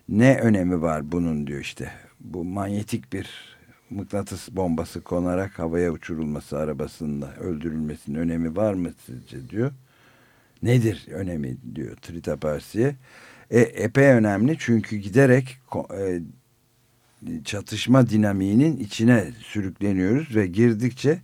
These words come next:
psikolojik bedeli, yani kendini tutmanın bedeli gittikçe yükseliyor." diyor. E,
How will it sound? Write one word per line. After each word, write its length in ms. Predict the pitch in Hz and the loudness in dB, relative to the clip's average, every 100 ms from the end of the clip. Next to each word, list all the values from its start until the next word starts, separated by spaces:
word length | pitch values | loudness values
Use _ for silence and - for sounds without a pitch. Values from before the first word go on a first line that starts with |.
| - - - _ | -10 -20 -20 _
psikolojik 1120 | - - - 104 104 110 117 131 - - - - _ _ _ _ _ | -10 -6 0 2 4 4 4 0 -6 -18 -20 -20 _ _ _ _ _
bedeli, 680 | 87 107 95 107 107 151 143 | -2 0 0 0 2 0 -2
yani 240 | 92 90 82 | -6 -6 -2
kendini 420 | 107 104 104 117 | 0 2 4 2
tutmanın 640 | 113 104 110 117 139 127 - - _ _ _ - | 0 -4 2 6 6 4 0 -20 _ _ _ -10
bedeli 500 | 87 101 95 110 156 | -2 0 2 2 0
gittikçe 480 | 127 - 120 - 165 | -2 0 -2 2 4
yükseliyor." 720 | 165 127 - 131 120 98 73 | 4 2 4 6 6 6 2
diyor. 200 | 67 60 - _ _ _ _ _ _ _ _ _ _ _ _ _ _ _ | -4 -8 -14 _ _ _ _ _ _ _ _ _ _ _ _ _ _ _
E, 100 | 156 | -10